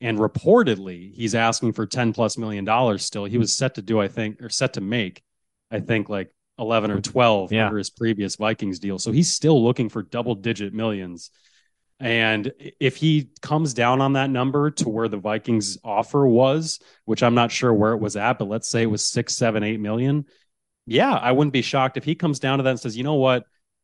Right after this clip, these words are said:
Speaker 1: But also, there's a few factors at play. There's the hurt feelings of,
Speaker 2: Yeah.
Speaker 1: "You guys don't want me, so I'm gonna go get my money somewhere else." And then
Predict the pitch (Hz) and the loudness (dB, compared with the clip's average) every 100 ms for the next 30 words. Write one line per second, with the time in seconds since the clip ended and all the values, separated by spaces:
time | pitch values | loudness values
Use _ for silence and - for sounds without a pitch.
0 | _ 147 147 160 190 196 180 156 147 - | _ 0 2 2 2 2 2 2 -2 -2
1 | 143 120 147 - 120 120 - 117 87 - | -2 0 -2 0 -2 -2 -4 -8 -8 -12
2 | - 113 104 113 - 160 - 127 110 104 | -4 -4 -2 -2 0 -2 0 -2 -2 -2
3 | 123 139 - 120 110 104 120 165 104 113 | -6 -8 -8 0 2 4 2 2 -2 -8
4 | 123 113 104 95 107 110 107 107 104 98 | -2 -2 -2 -2 0 0 0 0 0 -4
5 | 98 104 - 104 107 104 107 104 107 107 | -6 -6 0 0 0 -2 -2 2 0 0
6 | 107 107 104 104 - 110 101 107 104 98 | -2 -2 -2 -2 -4 -2 -2 0 -2 -2
7 | - 113 110 101 | -6 -6 -4 -4